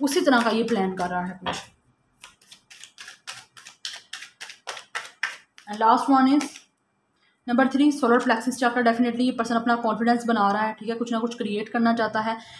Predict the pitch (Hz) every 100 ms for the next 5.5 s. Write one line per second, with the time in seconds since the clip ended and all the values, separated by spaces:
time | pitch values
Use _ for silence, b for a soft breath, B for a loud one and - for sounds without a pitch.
0 | B - 247 254 262 262 262 247 233 240
1 | 247 247 240 233 208 202 240 240 220 233
2 | 240 233 226 240 247 233 214 233 208 214
3 | 220 226 220 - 202 226 233 226 220 233
4 | 208 202 202 208 - 196 208 226 233 233
5 | 220 208 254 285